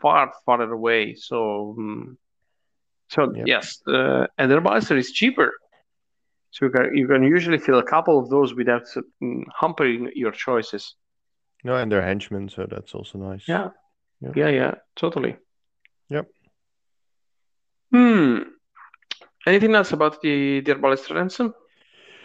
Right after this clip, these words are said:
Speaker 2: No, I, I think I said enough because if start, people start using, uh, the double Arbalest, uh, recruiter, uh, thing, they'll start blaming me for losing friends, I think.
Speaker 1: <laughs>
Speaker 2: So,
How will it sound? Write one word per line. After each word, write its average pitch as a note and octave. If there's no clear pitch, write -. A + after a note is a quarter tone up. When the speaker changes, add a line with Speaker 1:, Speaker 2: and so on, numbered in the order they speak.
Speaker 2:
No, C3
I, C3+
I C#3+
think D#3+
I C#3
said C3+
enough B2+
because A#2
if -
start, -
people B2
start A#2
using, A2+
uh, G#2+
the G#2+
double G#2
Arbalest, G#2
uh, G2+
recruiter, G#2+
uh, -
thing, G#2
they'll G2+
start G2+
blaming G2+
me G2
for F#2+
losing F#2+
friends, F#2
I -
think. -
Speaker 1:
<laughs> -
Speaker 2:
So, B2+